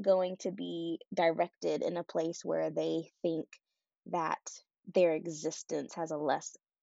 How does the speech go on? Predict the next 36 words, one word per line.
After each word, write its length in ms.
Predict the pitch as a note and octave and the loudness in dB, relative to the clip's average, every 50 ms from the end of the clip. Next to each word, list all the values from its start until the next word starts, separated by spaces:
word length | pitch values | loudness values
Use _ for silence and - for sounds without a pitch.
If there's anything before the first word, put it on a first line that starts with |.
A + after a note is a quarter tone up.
| _ - | _ -4
lesser 300 | - - - - D#3+ D3+ | -4 -4 -2 -4 -4 -2
value. 520 | D#3 D3+ - - - - - - - - - _ _ _ _ _ _ | -2 -4 -4 -6 -8 -8 -8 -8 -8 -10 -12 _ _ _ _ _ _
And 100 | - G3+ | -2 2
so 80 | G#3+ F#3+ | 4 6
I 60 | F#3+ | 6
just 200 | G3+ A#3 - - | 6 4 0 0
spent 260 | - - G3+ F#3+ - | 4 4 4 4 4
some 220 | - - G3 F#3+ F#3+ | 2 0 2 2 0
time 480 | - G3+ F#3+ F3+ F3+ F3+ F3+ F3+ F3+ | -2 -2 0 0 2 4 4 2 2
kind 200 | F3 - F3+ E3+ | 0 -2 -2 0
of 100 | E3 D#3+ E3 | 0 4 4
bringing 280 | F3+ F3 F3 F3 F3 | 4 6 6 4 2
myself 500 | F3 E3 E3+ - - - F3+ F3+ F3 - - - _ - | 0 0 -2 -2 0 4 4 4 4 4 0 -2 _ 2
up 200 | F#3 E3 - - - - - - | 2 2 2 0 -4 -14 -14 -10
to 480 | - - - F3 E3+ E3+ E3 E3 E3 E3 - - _ _ _ _ _ _ _ | -4 -2 0 2 2 2 2 2 0 -2 -4 -12 _ _ _ _ _ _ _
some 180 | - - A#3 G#3+ | -4 0 0 2
of 100 | G#3 F#3+ | 4 6
those 260 | F3+ E3+ F3 F#3+ - | 8 8 8 8 6
things 280 | - G3 F#3 F#3+ G3 G3 | 6 4 4 4 2 0
that 80 | F#3+ | 0
are 80 | F3+ G3 | 0 0
happening 720 | G3 - F3+ E3+ F3 - F3+ F3+ F3 F3 F3 F3 F3 F3+ F3+ _ _ _ - | 0 -2 -6 -8 -4 -4 -2 -2 -2 -4 -4 -6 -8 -10 -12 _ _ _ -6
nationally 920 | G3 F3 E3 D3+ D#3+ E3+ - - G3 F#3+ F#3 F#3 F3+ F3+ F#3 F#3 F#3+ G3 - _ _ _ _ _ _ - | -4 -2 -2 -2 -2 -4 -4 -4 -4 -2 -2 -2 -2 -2 -4 -6 -6 -8 -10 _ _ _ _ _ _ 2
a-, 140 | E3+ E3+ - | 2 2 2
and 280 | - E3+ E3+ E3 E3+ D#3 | 2 0 0 0 0 2
digging 320 | F3 F3+ F3 F3+ F3+ F3 D#3+ | 4 4 4 4 2 0 0
into 420 | D3+ F3 E3+ F3 - - F3+ E3 | 0 0 0 -2 -2 -2 0 2
what 140 | E3+ E3+ E3 | 2 2 0
I 60 | E3 | 0
could 180 | - - - - | -2 -4 -6 -4
find 460 | - - F#3 F3 F3 E3+ D#3 D#3+ E3 | -2 0 0 0 0 0 -2 -2 -4
that's 200 | - - - - | -6 -8 -8 -4
happening 380 | - D#3+ E3 - E3 D#3+ D#3 E3 | -4 -4 -2 -2 -4 -4 -4 -4
here 180 | D#3 E3 E3 E3 | -4 -4 -6 -4
locally. 580 | D#3 E3 D3+ D#3 - - E3+ D#3+ D#3 D#3+ E3+ - - _ - - - - _ _ _ _ _ _ _ _ _ F#3 | -2 -2 -2 -2 -2 -4 -4 -2 -2 -2 -2 -4 -8 _ -20 -20 -20 -20 _ _ _ _ _ _ _ _ _ -2
I 380 | F#3 F#3 F3+ F3+ F3+ F#3 - | 0 2 2 2 2 2 0